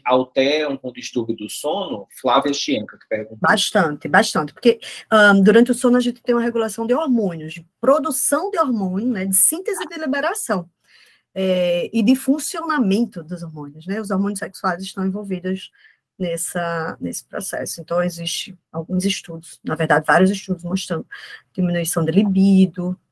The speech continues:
Speaker 2: diminuição de, de, de, de produção dos hormônios mesmo, de, de produção de folículos, liberação dos ovócitos. Tem al-, vários estudos nesse sentido. De fertilidade mesmo.
Speaker 1: Muito bem. Aqui no chat era isso.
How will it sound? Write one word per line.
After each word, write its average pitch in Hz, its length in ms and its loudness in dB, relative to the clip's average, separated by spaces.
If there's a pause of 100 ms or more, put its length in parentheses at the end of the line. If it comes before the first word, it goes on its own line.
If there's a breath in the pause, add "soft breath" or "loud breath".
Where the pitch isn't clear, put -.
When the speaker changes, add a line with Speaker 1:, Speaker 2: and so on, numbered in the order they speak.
Speaker 2:
diminuição 170 500 -6
de, 156 80 -8
de, 160 340 -8
de, 156 600 -8 (600 loud breath)
de 185 80 0
produção 196 520 6
dos 214 120 4
hormônios 175 480 2
mesmo, 165 380 -6 (100)
de, 165 380 -6 (120)
de 175 420 -2
produção 180 440 2
de 170 80 -6
folículos, 180 1000 2
liberação 175 520 0
dos 175 160 0
ovócitos. 165 920 0 (340 loud breath)
Tem 190 80 2
al-, 180 180 2
vários 262 420 2
estudos 196 380 -6
nesse 196 240 -2
sentido. 190 400 -12 (500)
De 185 60 -12
fertilidade 202 640 4
mesmo. 202 340 -2 (1600)
Speaker 1:
Muito 110 300 -8
bem. 104 260 2
Aqui - 140 -4
no 202 100 -2
chat 190 280 0
era 208 220 0
isso. - 440 0